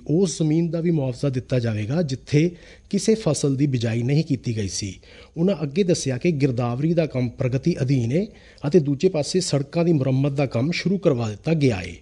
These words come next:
ਪੰਜਾਬ ਵਿੱਚ ਜਾਰੀ ਯੁੱਧ ਨਸ਼ਿਆਂ ਵਿਰੁੱਧ ਮੁਹਿੰਮ ਤਹਿਤ ਪੁਲਿਸ ਨੇ ਕੱਲ੍ਹ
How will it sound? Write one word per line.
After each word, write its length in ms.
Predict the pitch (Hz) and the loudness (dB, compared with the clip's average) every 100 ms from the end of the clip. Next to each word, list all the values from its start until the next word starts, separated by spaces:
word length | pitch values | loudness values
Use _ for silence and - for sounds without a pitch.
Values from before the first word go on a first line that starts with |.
| - - - _ | -20 -20 -20 _
ਪੰਜਾਬ 480 | 165 147 156 180 175 | -2 0 0 0 0
ਵਿੱਚ 200 | 202 170 | -2 -2
ਜਾਰੀ 460 | 135 131 113 143 175 - _ - - 123 | -2 0 -2 -2 -4 -12 _ -20 -12 0
ਯੁੱਧ 300 | 147 185 190 | 2 2 2
ਨਸ਼ਿਆਂ 480 | 165 151 - 202 190 | 0 0 0 0 2
ਵਿਰੁੱਧ 320 | 143 165 170 | 2 0 2
ਮੁਹਿੰਮ 360 | 156 120 131 131 | 2 2 0 0
ਤਹਿਤ 380 | 127 117 - | -2 -2 -4
ਪੁਲਿਸ 360 | - 131 143 - | -2 0 0 -2
ਨੇ 140 | 113 110 | -4 -4
ਕੱਲ੍ਹ 320 | 120 117 120 | -2 -2 -2